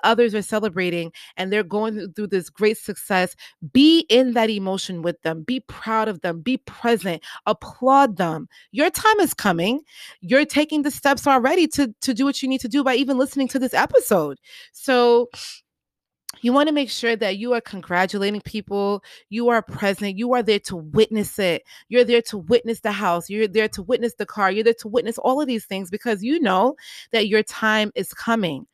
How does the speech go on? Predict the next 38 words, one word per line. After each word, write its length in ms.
It 140
is 160
very 340
vital 640
that 180
in 140
addition 420
to 140
us 160
focusing 540
on 160
our 140
debt 380
on 140
a 60
physical 480
standpoint, 800
we 140
have 260
to 120
focus 480
on 240
our 200
debt 400
emotionally 880
as 180
well. 380
You 100
don't, 500
the 120
last 340
thing 140
you 80
wanna 180
do 280
is 200
be 140
debt-free 640